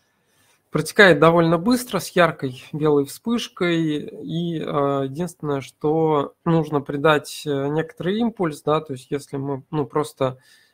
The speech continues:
э, магний на кислороде потихонечку окисляется на поверхности и темнеет, да, поэтому его тоже нужно, как и металлы первой группы, хранить под, э, керосином.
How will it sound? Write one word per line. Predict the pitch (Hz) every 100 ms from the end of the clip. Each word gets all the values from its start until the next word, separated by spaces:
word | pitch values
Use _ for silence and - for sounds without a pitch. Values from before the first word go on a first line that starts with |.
| -
э, | 143
магний | 143 156 135 143
на | 139 143
кислороде | - - 156 165 135
потихонечку | 127 - - 170 143 127 -
окисляется | 131 131 - 160 139 127 -
на | 135
поверхности | 151 180 254 - 147 - -
и | 135
темнеет, | - 156 160 135 117 - -
да, | 135 143
поэтому | - 135 139 135 131
его | 135 135
тоже | - 151 131
нужно, | 131 127 127 127
как | 135 131
и | 131
металлы | 131 131 143 131 123 - _ _ -
первой | 143 135
группы, | 139 151 139 135 123 _ _ _
хранить | - 147 147 139 -
под, | 139 135 - -
э, | 139 131 131 131 135
керосином. | 139 147 160 277 277 240